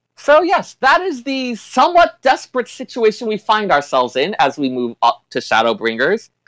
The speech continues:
because of this ongoing cosmic custody battle that we find ourselves in the middle of.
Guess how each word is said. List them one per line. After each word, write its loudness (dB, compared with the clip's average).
because 0
of 2
this 0
ongoing 0
cosmic 0
custody -6
battle 2
that 0
we 0
find -2
ourselves 0
in -2
the -2
middle -2
of. -16